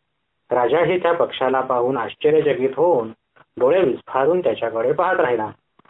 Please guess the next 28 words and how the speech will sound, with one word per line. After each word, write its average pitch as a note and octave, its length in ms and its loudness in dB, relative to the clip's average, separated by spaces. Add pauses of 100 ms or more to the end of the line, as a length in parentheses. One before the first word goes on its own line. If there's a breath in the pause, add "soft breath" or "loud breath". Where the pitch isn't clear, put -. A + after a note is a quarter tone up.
(140 loud breath)
आणि D#3+ 160 2
संतुष्ट C3+ 460 0
होऊन B2+ 480 2 (380)
त्याने D3 280 2
पहारेकऱ्यांना B2 840 0 (420)
त्या F#3+ 120 2
पक्षाला C3 500 0
नीट F3 280 0
जपायला B2 600 0 (380)
आणि C#3+ 100 0
भरपूर A#2 440 0
खाणेपिणे C3 560 0
द्यायला A2+ 340 -2
सांगितले. D#3+ 480 0 (680)
त्यावर F3+ 340 2
त्याचा C#3+ 260 2
प्रधान B2+ 400 0
त्याला B2+ 220 2
म्हणाला, A#2+ 300 0
"महाराज, A#2+ 500 -2 (420)
या F3 180 2
लबाड C#3 280 0
पारध्याच्या C#3 560 0
शब्दावर B2+ 440 0
विश्वास A#2+ 500 -2
ठेवून C3 300 -2 (380 loud breath)
परीक्षा F#3 360 0
केल्याशिवाय B2+ 720 0